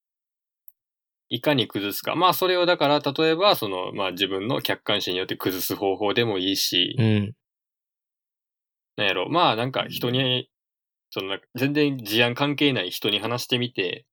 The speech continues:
Speaker 2: うん。
Speaker 1: あ、なんかどうなんやろっていうのもありやし。
Speaker 2: まあ、いろんな対処法というか、考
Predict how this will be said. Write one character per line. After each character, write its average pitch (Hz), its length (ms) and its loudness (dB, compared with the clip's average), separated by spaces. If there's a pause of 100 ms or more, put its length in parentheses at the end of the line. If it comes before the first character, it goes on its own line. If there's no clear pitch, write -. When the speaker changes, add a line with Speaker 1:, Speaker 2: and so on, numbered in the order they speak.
(160)
Speaker 2:
う 113 100 4
ん。 107 160 2 (1080)
Speaker 1:
あ、 95 120 -2
な 95 60 -2
ん 95 40 -6
か 95 60 -2
ど 110 160 4
う - 20 2
な 92 100 2
ん 87 40 4
や 85 80 2
ろ 85 160 -12
っ - 40 -20
て 95 100 0
い 92 40 0
う 92 40 -6
の 87 80 -6
も 87 100 -2
あ 87 60 0
り 87 100 -2
や 85 100 -2
し。 - 280 -10 (520)
Speaker 2:
ま 156 180 6
あ、 147 180 0 (420)
い 135 80 -2
ろ 165 120 6
ん 190 60 2
な 110 160 2 (200)
対 113 180 4
処 113 120 2
法 113 160 4
と 104 120 0
い 101 80 0
う 98 40 -6
か、 104 160 -4
考 104 120 -8